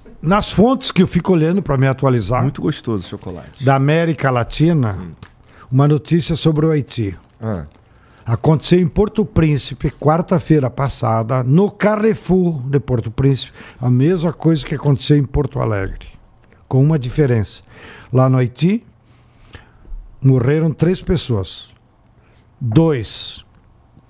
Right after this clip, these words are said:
Speaker 1: consumidores que foram acusados de roubo e um policial que tava defendendo os dois consumidores. Como lá toda a população é negra, então três negros foram assassinados dentro de uma loja do Carrefour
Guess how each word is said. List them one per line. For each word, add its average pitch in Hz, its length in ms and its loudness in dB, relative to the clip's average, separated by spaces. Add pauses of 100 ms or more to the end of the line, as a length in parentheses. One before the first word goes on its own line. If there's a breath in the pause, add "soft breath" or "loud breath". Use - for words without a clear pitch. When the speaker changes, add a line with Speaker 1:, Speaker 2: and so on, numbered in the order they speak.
(140)
Speaker 1:
consumidores 127 840 0
que - 80 -18
foram 113 240 0
acusados 95 640 -2
de 95 140 0
roubo 202 500 0 (520 loud breath)
e 160 200 4
um 247 160 0
policial 233 880 0
que - 80 -16
tava 170 240 2
defendendo 180 560 2
os 143 120 0
dois 135 180 2
consumidores. 110 720 0 (760)
Como 107 180 -2
lá 113 140 2
toda 139 220 0 (100)
a 135 140 0
população 127 540 0
é 143 40 2
negra, 147 400 0 (400 loud breath)
então 117 180 -2 (200)
três 165 460 0
negros 147 600 0
foram 135 240 2
assassinados 120 840 0
dentro 131 460 0
de 120 80 0
uma 113 180 2
loja 110 440 0
do 110 160 -4
Carrefour 117 640 0